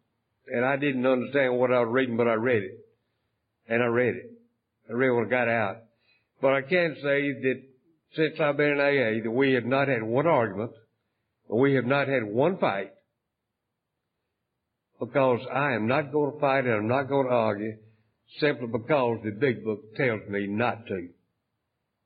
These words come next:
And that's, that has changed a lot of things, because there's a lot of things we don't agree on. And the times that, uh, I could start a fight off something she said.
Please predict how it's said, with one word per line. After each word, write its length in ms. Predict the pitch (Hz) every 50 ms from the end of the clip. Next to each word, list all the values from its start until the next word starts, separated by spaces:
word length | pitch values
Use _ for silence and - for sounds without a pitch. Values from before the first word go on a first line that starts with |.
| _ -
And 100 | 123 123
that's, 140 | 143 139 - - - - - - _ _ _ -
that 160 | 143 147 139
has 180 | 131 120 110 -
changed 280 | 151 131 120 120 104
a 40 | 113
lot 200 | 120 120 120 117
of 60 | 110
things, 240 | 117 143 131 120 117 113
because 240 | - 147 143 135 117
there's 120 | 123 123 120
a 40 |
lot 160 | 135 151 175 170
of 60 | 135
things 160 | 147 143 139
we 120 | 143 147
don't 160 | 143 139 131 123
agree 320 | 110 135 147 156 143 107
on. 240 | 98 92 87 87 87 - _ _ _ _ _ _ _ _ _ -
And 160 | 113 123 117
the 120 | 110 117
times 400 | 156 156 165 165 156 143 123 110
that, 320 | 120 127 120 117 113 131 131
uh, 380 | 131 131 131 127 113 107 - - _ _ _ _ _ _ _ _ _ _ _ _
I 180 | - 131 147 151
could 200 | 135 131 123 104 -
start 340 | - 165 165 160 147 131 117
a 20 |
fight 280 | - 131 135 135 131 131
off 180 | 131 131 127 113 -
something 260 | - 143 135 - 127 120 -
she 240 | 131 135 131 127 135
said. 300 | 151 151 135 98 101